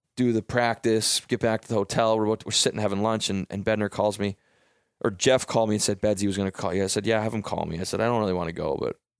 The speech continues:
have him call me." And he's like, "Hey," he's like, "I know he said you didn't really want to, but," he's like, "it's a good opportunity for you." He goes, "We have a very young team. We have a few injuries, but we're not scoring, and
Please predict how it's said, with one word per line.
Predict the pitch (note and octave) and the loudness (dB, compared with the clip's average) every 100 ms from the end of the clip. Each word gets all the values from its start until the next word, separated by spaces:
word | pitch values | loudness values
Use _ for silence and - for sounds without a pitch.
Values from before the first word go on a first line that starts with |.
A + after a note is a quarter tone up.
| _ | _
have | - F#2+ | -6 -4
him | G2 | -4
call | F2+ C2+ | -4 -4
me." | - - _ _ _ _ _ _ - | -8 -14 _ _ _ _ _ _ -4
And | G2+ | -2
he's | G2+ | 0
like, | G2 | 2
"Hey," | G2+ G#2 G2 | 2 2 2
he's | G2 | 0
like, | F#2+ - _ _ _ _ - | -2 -4 _ _ _ _ -4
"I | |
know | A2 | 0
he | C3+ | 2
said | - A#2+ | 2 2
you | A2+ | 4
didn't | G#2+ | 2
really | G#2 | 2
want | F#2 F2+ F#2+ | 0 -2 -2
to, | F#2+ | -2
but," | F2+ | -2
he's | F#2 F#2 | -2 0
like, | F2 - _ - | -2 -4 _ -8
"it's | - | -6
a | F#2 | -4
good | - A2 | 2 4
opportunity | A2+ A2+ G#2+ G2 G2+ F#2+ | 4 0 0 0 0 0
for | - F2+ | 0 0
you." | F2 E2+ - _ _ _ - | 2 -2 -6 _ _ _ -6
He | |
goes, | G#2 G2+ - - _ _ _ _ _ _ - | -2 0 -2 -6 _ _ _ _ _ _ -4
"We | A#2 A#2+ | 2 4
have | A2+ G#2 - | 4 2 -2
a | G2 | -2
very | G2 F#2+ G#2+ A2 A#2+ | -2 0 2 4 4
young | G#2+ G#2 G#2+ | 2 0 -2
team. | - G2 G2 - _ _ _ _ _ _ _ _ | -2 -2 -2 -6 _ _ _ _ _ _ _ _
We | G#2 | -2
have | G#2 | 0
a | A2 | -2
few | - A2 | 0 0
injuries, | G2+ G2+ | 0 -2
but | F#2+ G2 - | 0 -2 0
we're | F#2+ | -2
not | G2+ G#2 | 0 0
scoring, | - - F#2 G2 A2 D3 - _ _ _ _ _ _ _ - | -2 0 0 0 0 -4 -12 _ _ _ _ _ _ _ -6
and | G2 G2+ G2+ G2+ G2 F#2+ | -2 0 0 0 -2 -4